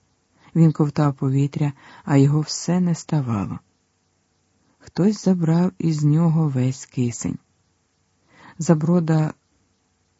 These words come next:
половив його відкритим ротом, як викинута на берег риба, і впав на округле Люсине лоно. Вона наполохано вивільнилася з-під нього.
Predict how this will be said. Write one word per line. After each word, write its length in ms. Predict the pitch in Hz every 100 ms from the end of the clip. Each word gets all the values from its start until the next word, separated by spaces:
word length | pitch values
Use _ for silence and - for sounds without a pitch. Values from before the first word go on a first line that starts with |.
| _ _ _ _
половив 540 | - 165 165 156 147
його 220 | 131 135 139
відкритим 600 | 131 - 135 131 117 120
ротом, 420 | 180 214 190 185 - - - -
як 260 | 147 156 -
викинута 600 | 147 160 - 147 143 147
на 140 | 143
берег 340 | 139 135 139 123
риба, 360 | 143 139 135 139 _ _ _ _ _ -
і 100 | 156
впав 460 | 135 - 170 208 208
на 220 | 165 139
округле 560 | 135 147 175 165 165 - 135
Люсине 640 | 123 131 127 131 123 120
лоно. 380 | 113 107 101 78 - _ _ _ _ _ _ _ _ _ _ _ _ -
Вона 280 | 156 165 226
наполохано 800 | 226 - 180 214 - 190 185 170 _ _
вивільнилася 800 | 160 147 139 151 165 170 175 - 185
з-під 260 | - 185
нього. 340 | 190 185 180